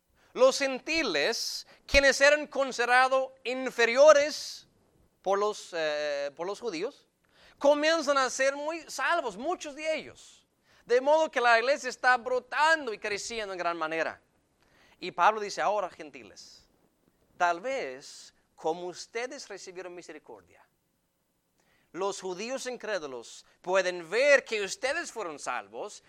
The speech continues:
y ellos pueden ser provocados a hacerlos y que ellos también alcancen misericordia". Y la conclusión deseada está en el verso treinta y dos. Vamos ahí ahora. "Porque Dios encerró a todos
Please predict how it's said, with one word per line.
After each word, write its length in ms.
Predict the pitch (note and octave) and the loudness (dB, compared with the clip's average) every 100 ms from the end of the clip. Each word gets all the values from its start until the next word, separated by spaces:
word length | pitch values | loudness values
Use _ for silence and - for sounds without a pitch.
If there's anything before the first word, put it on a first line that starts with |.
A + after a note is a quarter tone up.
| - | -18
y 140 | A#3+ | 0
ellos 260 | C4+ D4+ C4+ | 4 4 2
pueden 340 | - B3+ C4 | 0 2 2
ser 280 | B3 A#3 A3+ | 0 0 0
provocados 640 | G#3 F#3+ F#3+ A3+ C4 C4+ A#3 | -2 -8 -4 0 0 0 -2
a 40 | |
hacerlos 640 | G3+ - C4+ G#3+ F#3 A3+ - _ _ | -4 -2 0 0 -4 -6 -10 _ _
y 140 | B3 B3 | -12 -10
que 240 | C4 C4+ | -6 -4
ellos 260 | E4 D#4 - | -4 -6 -6
también 420 | D#4+ D#4 E4 F4 | -6 -6 -6 -6
alcancen 580 | C4+ - A3+ A#3+ A#3 B3 | -6 -4 -4 -4 -8 -10
misericordia". 800 | B3+ C4+ - G4+ G4 G#3 A2 - _ _ _ _ _ - | -12 -12 -10 -8 -8 -8 -12 -14 _ _ _ _ _ -16
Y 120 | A#3 | -2
la 160 | C4+ C#4 | 6 6
conclusión 840 | C4+ C4+ A#3+ C4+ B3+ C4+ C#4+ C#4+ A3 | 4 -4 -4 -4 -4 -2 -2 -2 0
deseada 800 | A3+ A3 A#3 D4 D#4 F#3+ G#3+ A#3 _ _ | 0 0 -2 0 0 0 0 -4 _ _
está 240 | G3 - | -6 -4
en 80 | F3+ | -4
el 40 | F#3+ | -4
verso 280 | F#3+ F3+ | -6 -8
treinta 260 | F3+ G#3 G#3 | -10 -10 -10
y 20 | |
dos. 520 | G#3+ F#3+ - - - _ - | -8 -8 -10 -16 -20 _ -10
Vamos 360 | A#2+ C#3 C#3 | -8 -8 -10
ahí 100 | C3+ | -10
ahora. 300 | F3 G#3 - _ _ _ _ _ _ _ _ _ _ _ _ _ _ _ | -10 -12 -16 _ _ _ _ _ _ _ _ _ _ _ _ _ _ _
"Porque 360 | A3 B3 A#3 A#3 | 2 2 4 2
Dios 340 | B3+ D#4 F4+ | 2 0 0
encerró 540 | D4 C#4+ - A3+ A3+ A#3 | -4 -2 2 2 4 6
a 140 | A3 | 4
todos 760 | - G#3 G3+ B3 C#4 - - | 2 -2 0 -2 -2 -4 -6